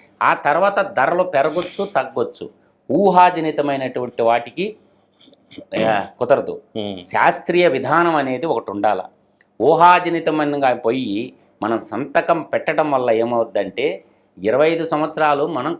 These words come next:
Speaker 1: కప్పం కట్టాల్సి వస్తుంది.
Speaker 2: Hmm.
Speaker 1: ఊహాజనితం ఉండకూడదు. ఇప్పుడు, ఆ, మన కాకినాడ పోర్టు
Speaker 2: Hmm.
Speaker 1: యాభై ఏళ్లకి లీజుకి పెంచిన వాళ్ళు ఎవరు?
Speaker 2: <laughs>
Speaker 1: యాభై ఏళ్లకి ఇవ్వడం అంటే
Speaker 2: రాజశేఖర రెడ్డే కదా.
Speaker 1: అంతే, ఊహాజనితాలు ఉండకూడదు.
Speaker 2: Hmm.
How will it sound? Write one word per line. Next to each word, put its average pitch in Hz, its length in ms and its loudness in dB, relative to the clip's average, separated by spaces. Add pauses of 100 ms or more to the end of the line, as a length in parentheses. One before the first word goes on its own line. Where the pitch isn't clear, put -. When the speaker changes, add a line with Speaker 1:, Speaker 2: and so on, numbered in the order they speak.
Speaker 1:
కప్పం 147 360 -6
కట్టాల్సి 110 480 -2
వస్తుంది. - 260 -16 (400)
Speaker 2:
Hmm. 92 300 -8
Speaker 1:
ఊహాజనితం 151 720 4
ఉండకూడదు. 101 480 -6
ఇప్పుడు, 135 540 -2 (1300)
ఆ, 110 40 -4
మన 107 240 -2
కాకినాడ 165 600 2
పోర్టు 117 840 -4 (840)
Speaker 2:
Hmm. 98 180 -8
Speaker 1:
యాభై 170 460 4
ఏళ్లకి 185 320 4
లీజుకి 165 340 -4
పెంచిన 151 360 -2
వాళ్ళు 139 180 0
ఎవరు? 127 260 -8 (600)
Speaker 2:
<laughs> - 460 -8 (260)
Speaker 1:
యాభై 170 360 6
ఏళ్లకి 196 440 6
ఇవ్వడం 165 320 2
అంటే 113 460 -2
Speaker 2:
రాజశేఖర 131 460 2
రెడ్డే 110 240 0
కదా. 104 200 -2 (340)
Speaker 1:
అంతే, 151 380 0
ఊహాజనితాలు 151 840 4
ఉండకూడదు. 90 440 -10
Speaker 2:
Hmm. 92 260 -14